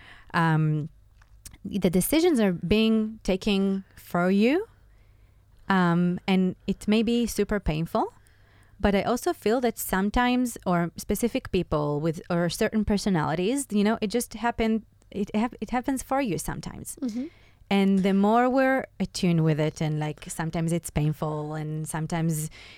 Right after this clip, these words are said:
Speaker 1: you have question marks on why it happened and why, but let's try, and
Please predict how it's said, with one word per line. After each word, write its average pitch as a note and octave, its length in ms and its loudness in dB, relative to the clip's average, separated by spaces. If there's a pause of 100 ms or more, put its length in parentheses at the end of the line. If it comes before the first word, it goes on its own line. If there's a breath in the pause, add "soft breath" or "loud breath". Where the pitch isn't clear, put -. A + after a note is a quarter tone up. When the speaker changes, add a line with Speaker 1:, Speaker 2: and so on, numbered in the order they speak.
(140 loud breath)
Speaker 1:
you F#3 100 2
have F#3 440 2
question B3 420 0
marks - 340 -6
on D3+ 220 -4
why F#3 240 2
it D4 160 0
happened D3+ 520 -6
and D3+ 400 -2
why, A#3 500 2
but E3 480 -2
let's D#3+ 320 -8
try, A3+ 340 0
and E3 260 0